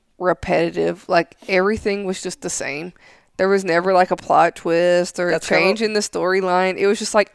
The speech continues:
Speaker 1: every week it was, "How are we gonna keep this show on the air?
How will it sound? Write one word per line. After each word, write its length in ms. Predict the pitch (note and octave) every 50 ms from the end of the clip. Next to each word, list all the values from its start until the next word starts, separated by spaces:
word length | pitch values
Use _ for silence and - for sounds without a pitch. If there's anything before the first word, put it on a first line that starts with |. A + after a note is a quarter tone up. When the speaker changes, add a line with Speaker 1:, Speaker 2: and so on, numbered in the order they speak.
| _ -
Speaker 1:
every 400 | - F#3 G3 G#3 G#3 B3 B3+ B3+
week 560 | A#3 F#3+ E3 D#3+ E3 G3 G#3+ A3+ - - - -
it 40 | F#3+
was, 480 | F#3 F3+ F#3 F#3 F#3 F3+ - - - _ - - - - _ _ _ _ _ _ _ _ _ _
"How 260 | - - - F#3+ F#3
are 80 | F#3 F#3+
we 100 | F#3+ G3
gonna 180 | F#3+ F#3 F#3
keep 180 | F3+ - F3+ -
this 160 | - F3 F#3
show 240 | - - D3 D3 D#3
on 160 | D#3 D#3 D3+
the 140 | D#3 D3+ C#3 C3+
air? 180 | C#3 D3 E3